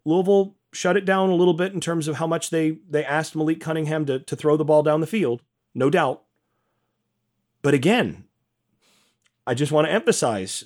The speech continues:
the difference in effort, the difference in, in being able to get guys to, to get guys on the ground, those things, that made a huge difference. So the other thing is that when you look at this, the techniques that we're seeing,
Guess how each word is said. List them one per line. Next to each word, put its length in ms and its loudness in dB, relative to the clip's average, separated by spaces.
the 160 -4
difference 640 -2
in 120 -2
effort, 460 -4
the 120 -4
difference 440 -2
in, 240 0
in 220 -4
being 200 -2
able 180 0
to 80 0
get 200 -2
guys 300 0
to, 180 -6
to 300 -4
get 160 0
guys 240 0
on 80 0
the 80 -2
ground, 500 0
those 220 0
things, 420 -4
that 240 -2
made 160 2
a 40 0
huge 280 -4
difference. 480 -6
So 480 0
the 120 4
other 140 4
thing 180 0
is 140 -2
that 380 -2
when 160 2
you 100 0
look 160 2
at 100 -6
this, 220 0
the 180 -10
techniques 480 -2
that 120 -2
we're 100 -2
seeing, 420 -4